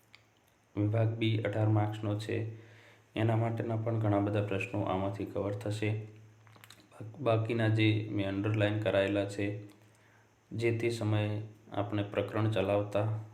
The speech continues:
હતા એ સમયે પણ તમને કીધેલું છે કે આ most important પ્રશ્ન છે, તો એ પણ તમે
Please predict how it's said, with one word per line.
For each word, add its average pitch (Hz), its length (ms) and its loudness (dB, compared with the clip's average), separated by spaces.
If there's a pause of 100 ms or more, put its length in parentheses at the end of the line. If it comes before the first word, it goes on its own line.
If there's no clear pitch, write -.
હતા 110 440 -2 (120)
એ 113 120 0
સમયે 107 460 0
પણ 104 180 -2
તમને 101 460 -4 (380)
કીધેલું 110 440 4
છે 98 160 -2
કે 98 140 -2
આ 95 120 0
most 107 400 -2
important 110 680 -2 (280)
પ્રશ્ન 104 400 -4
છે, 104 260 -4 (760)
તો 107 140 -2
એ 101 140 -2
પણ 104 360 -2
તમે 101 440 -2